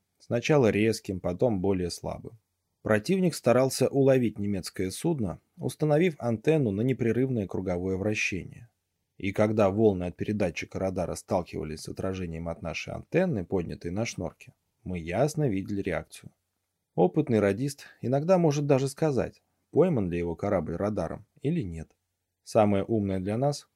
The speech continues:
убрать шнорк и погрузиться поглубже, что мы сначала и делали. Но в результате нам всегда не хватало времени, чтобы зарядить батареи.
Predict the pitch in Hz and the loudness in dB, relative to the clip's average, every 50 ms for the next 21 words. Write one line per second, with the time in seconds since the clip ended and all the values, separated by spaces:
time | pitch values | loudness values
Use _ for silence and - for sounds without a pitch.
0 | _ _ _ - - 160 160 160 143 107 - - - 139 156 165 147 - _ - | _ _ _ -4 0 2 4 6 6 4 4 0 -2 0 0 0 0 -2 _ -8
1 | 175 165 - 143 123 113 104 92 92 104 104 - 104 - - 90 85 82 82 80 | -6 -2 -2 0 2 2 2 2 0 -2 -4 -6 -6 -4 -2 -2 -2 -2 -6 -8
2 | 87 101 - - _ _ _ _ _ _ _ _ _ - - 156 170 180 131 101 | -8 -12 -16 -18 _ _ _ _ _ _ _ _ _ -8 -2 0 0 0 0 -2
3 | - 90 90 - - 104 101 101 107 123 127 113 101 85 76 55 52 - _ _ | -2 -4 -4 -2 -2 0 0 2 0 0 0 -2 -4 -4 -4 -8 -12 -18 _ _
4 | _ _ _ _ _ _ _ _ _ _ - 117 139 151 135 110 104 95 92 95 | _ _ _ _ _ _ _ _ _ _ -4 0 2 2 4 4 2 2 0 0
5 | 90 - - 170 165 151 - - 123 120 107 90 - - 113 113 131 123 113 104 | -2 0 0 2 2 2 0 -2 -2 -2 -2 -2 -2 -4 -4 -2 0 0 -2 -2
6 | 92 - 104 104 - 110 98 92 90 90 110 143 160 135 104 92 85 - - - | -2 0 0 0 0 0 0 0 0 0 2 2 2 2 0 -2 -4 -4 0 0
7 | 143 147 127 98 98 92 95 95 107 95 90 98 85 - 123 120 90 - - _ | 2 2 2 0 0 -2 -2 -2 -4 -4 -4 -4 -4 -2 -2 -2 -2 -4 -6 _